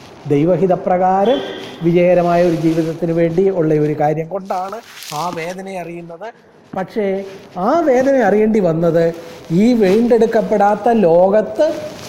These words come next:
നമ്മളായതുകൊണ്ട്, ഈ ലോകവും അതിൻ്റെ പ്രലോഭനങ്ങളും ഉള്ളിടത്തായതുകൊണ്ടാണ് നമുക്ക് ആ വിഷമം അറിയേണ്ടത്. അപ്പോൾ അതിൻ്റെ കാരണം, നമുക്ക് ആ വിഷമത്തിൻ്റെ കാരണം ഈ ലോകമാണ് എന്നുള്ളതാണ് നമ്മളത് പറഞ്ഞത്. ഇനിയും കാരണങ്ങൾ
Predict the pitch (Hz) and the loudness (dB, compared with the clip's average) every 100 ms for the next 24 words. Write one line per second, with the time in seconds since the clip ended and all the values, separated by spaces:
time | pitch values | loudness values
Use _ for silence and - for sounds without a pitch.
0 | 180 190 185 160 160 151 123 - _ _ | 0 2 2 2 0 -2 -8 -16 _ _
1 | _ - - - - - - 175 220 339 | _ -20 -20 -20 -20 -20 -16 -6 0 2
2 | 285 226 277 302 302 - 226 262 254 226 | 2 2 2 2 0 0 0 2 0 0
3 | 202 220 220 233 233 240 247 247 - 190 | 2 2 2 0 0 2 2 0 -4 0
4 | 196 220 220 185 175 220 240 277 277 254 | 2 2 0 -2 0 0 2 0 0 -2
5 | 202 220 285 - - - 190 185 175 170 | -2 -4 -6 -10 -16 -10 -4 -2 0 0
6 | 160 160 165 135 127 - - - 156 170 | 0 -2 -6 -8 -12 -16 -18 -12 -10 -10
7 | 226 254 220 190 202 180 135 - - 127 | -10 -10 -10 -12 -12 -16 -20 -20 -20 -20
8 | - 143 147 147 151 - 165 165 170 180 | -16 -14 -10 -10 -12 -16 -20 -18 -16 -16
9 | - 156 160 165 196 - - - - 156 | -12 -12 -12 -16 -20 -20 -20 -20 -20 -12
10 | 165 175 156 156 196 247 226 196 190 180 | -10 -8 -8 -6 -6 -6 -6 -6 -6 -8
11 | - - 165 151 139 139 135 123 131 156 | -12 -20 -16 -14 -12 -12 -12 -12 -12 -12
12 | 123 127 120 120 117 110 - - - - | -10 -10 -12 -12 -14 -14 -16 -18 -16 -8
13 | 143 147 170 175 - - - - - - | -6 -2 -4 -6 -10 -18 -18 -18 -14 -6
14 | 143 139 147 | -4 -4 -4